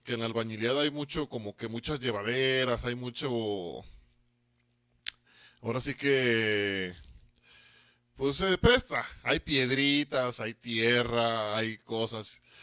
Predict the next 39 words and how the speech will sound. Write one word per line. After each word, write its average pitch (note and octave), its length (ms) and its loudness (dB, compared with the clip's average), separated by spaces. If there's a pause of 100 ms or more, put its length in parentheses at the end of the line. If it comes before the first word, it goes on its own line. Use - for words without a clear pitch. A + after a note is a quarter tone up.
(240)
Y A2+ 80 -8
me A2+ 80 -2
acuerdo B2 320 -2
que A#2+ 420 0 (460)
estaban B2+ 420 -2
los G#2+ 220 -4
trabajadores, G2+ 440 -4
estaba A#2+ 460 -4
un, A2+ 480 -14 (340)
uno C#3 300 -10
que D#3+ 100 -8
trabajaba A#2 260 -6
con D#3 100 -6
mi B2+ 40 -6
papá A2+ 240 -4
haciendo, D3 380 -6 (240)
no A#2 160 -4
me D3 60 -6
acuerdo E3 240 -4
si E3 60 -10
estaban C#3+ 180 -4
haciendo C3 300 -6
un D3+ 160 -6
aljibe, C#3 520 -6
estaban B2+ 260 -6
escarbando, C3 500 -6 (800)
y, A2 180 -2 (680)
y A#2 120 -10
pues G#2 220 -10 (420)
te A#2+ 140 0
da C#3 120 0
tentación, G#3+ 580 -2
pues C#3+ 140 -8
está A2+ 140 -8
así C#3 120 -10
toda D#3 220 -6
la, A#2 220 -8
está B2 220 -12
en, C#3+ 100 -14